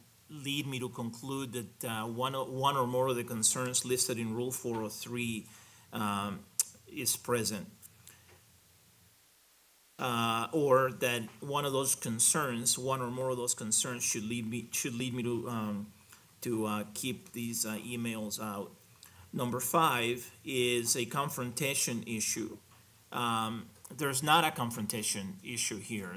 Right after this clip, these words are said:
These are not hearsay statements. These are statements by the defendant,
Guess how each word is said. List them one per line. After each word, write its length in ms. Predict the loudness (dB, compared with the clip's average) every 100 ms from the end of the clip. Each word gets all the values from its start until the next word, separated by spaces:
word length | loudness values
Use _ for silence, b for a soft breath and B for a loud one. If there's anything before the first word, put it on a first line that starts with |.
| -8
These 200 | 0 2
are 100 | 2
not 280 | 2 2 2
hearsay 500 | -2 -2 -2 -2 -2
statements. 800 | -2 0 -2 -4 -8 -6 -2 -2
These 260 | -2 -4 -2
are 140 | 0
statements 720 | 2 2 0 -2 -2 0 0
by 280 | 0 0 0
the 100 | -4
defendant, 720 | -6 -4 -4 -2 -2 -4